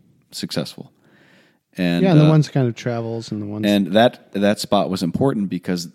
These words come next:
Speaker 1: that was originally a marshland where, uh, Romulus and Remus were found.
Speaker 2: Oh, really?
Speaker 1: Right there.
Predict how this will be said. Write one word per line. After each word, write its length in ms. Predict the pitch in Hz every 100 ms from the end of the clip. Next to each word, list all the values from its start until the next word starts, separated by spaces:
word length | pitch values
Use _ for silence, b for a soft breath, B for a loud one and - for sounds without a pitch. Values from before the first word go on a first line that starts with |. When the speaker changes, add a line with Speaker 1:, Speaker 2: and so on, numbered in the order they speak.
| -
Speaker 1:
that 180 | 98 92
was 140 | 95
originally 400 | 98 104 104 98
a 80 | 90
marshland 880 | 90 92 113 - - 80 87 104 - _ _ _ -
where, 480 | 92 92 90 87 - _ _ _
uh, 320 | 90 87 87
Romulus 640 | 78 95 101 104 98 92 -
and 180 | - 85
Remus 360 | 87 101 95 -
were 60 |
found. 440 | 95 110 117 - - _ _ _ _ _ _ -
Speaker 2:
Oh, 140 | 151 220
really? 260 | 190 294
Speaker 1:
Right 220 | 311 98
there. 280 | - 120 107